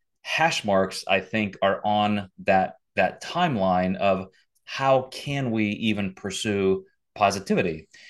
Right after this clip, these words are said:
And, and I'll lead with one example that I think sticks us right in the center. Uh, I, I've been working with some family members, uh, some difficult times in, in a, a section of my family.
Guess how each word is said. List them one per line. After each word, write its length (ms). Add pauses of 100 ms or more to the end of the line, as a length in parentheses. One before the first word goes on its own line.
(200)
And, 120
and 180
I'll 120
lead 180
with 120
one 180
example 840 (360)
that 180
I 80
think 340
sticks 640
us 320
right 260
in 140
the 80
center. 640 (640)
Uh, 320
I, 160
I've 100
been 160
working 400
with 180
some 260
family 320
members, 840
uh, 420
some 220
difficult 440 (880)
times 640
in, 380
in 100
a, 180
a 120
section 420
of 60
my 140
family. 600